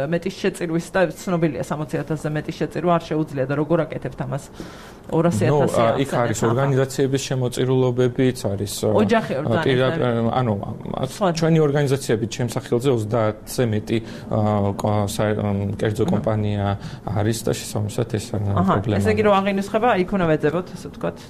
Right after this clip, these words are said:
Speaker 2: ნუ, ძალიან
Speaker 1: აჰა.
Speaker 2: მარტივია, იქ
Speaker 1: მისამ-,
Speaker 2: პირდაპირ ჩანს, ვინ
Speaker 1: კი,
Speaker 2: არის
Speaker 1: ბატონო.
Speaker 2: ხო, მფლობელი.
Speaker 1: კეთილი, ა, დრო ამოიწურეთ ჩვენი, რაიმე თუ არის რაღაც ერთი წინადადებით, რაც, ა, გსურთ, რომ ვთქვათ, ა,
Speaker 2: ნუ, ა,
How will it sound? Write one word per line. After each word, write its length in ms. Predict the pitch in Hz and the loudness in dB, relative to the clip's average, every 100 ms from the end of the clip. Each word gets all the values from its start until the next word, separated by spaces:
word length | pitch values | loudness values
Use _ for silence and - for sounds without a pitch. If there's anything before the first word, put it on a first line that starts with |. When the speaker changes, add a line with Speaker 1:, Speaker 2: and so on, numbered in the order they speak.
| - 117 117 | -6 -2 2
Speaker 2:
ნუ, 200 | 117 151 | 4 4
ძალიან 280 | 135 131 131 | 2 2 4
Speaker 1:
აჰა. 80 | |
Speaker 2:
მარტივია, 420 | 135 127 127 117 107 | 2 2 2 4 2
იქ 120 | 104 | 0
Speaker 1:
მისამ-, 80 | 165 | -2
Speaker 2:
პირდაპირ 380 | 101 196 156 - | 0 0 0 -4
ჩანს, 280 | - 110 - | -2 -2 -2
ვინ 120 | 101 | -2
Speaker 1:
კი, 100 | 101 | 0
Speaker 2:
არის 80 | 180 160 | 2 -2
Speaker 1:
ბატონო. 120 | - | -4
Speaker 2:
ხო, 80 | - | -10
მფლობელი. 380 | 101 - - - - - - - - - - - - - | -8 -10 -10 -14 -14 -18 -16 -16 -14 -16 -18 -18 -16 -2
Speaker 1:
კეთილი, 380 | 277 320 269 180 | 0 2 2 2
ა, 140 | - | 2
დრო 200 | 185 214 | 2 4
ამოიწურეთ 500 | 277 302 311 247 185 180 | 4 6 2 2 0 2
ჩვენი, 220 | 262 277 | 0 2
რაიმე 260 | 247 233 233 | 2 2 0
თუ 120 | 247 | 2
არის 200 | 202 185 | 2 2
რაღაც 260 | 190 185 185 | 0 0 -2
ერთი 180 | 190 - | -4 -4
წინადადებით, 600 | 175 190 180 175 170 180 | 0 2 2 2 0 0
რაც, 200 | 180 180 - - | -2 -2 -12 -2
ა, 160 | 165 160 | 0 0
გსურთ, 320 | - 185 180 | 0 -4 -2
რომ 160 | 170 131 | -2 -6
ვთქვათ, 360 | 135 - 160 - - | -6 -2 -2 -2 -6
ა, 140 | 80 65 57 - - 151 - - | -4 -4 -8 -10 -12 -14 -16 -4
Speaker 2:
ნუ, 200 | 147 165 - | 2 2 2
ა, 160 | 107 | 2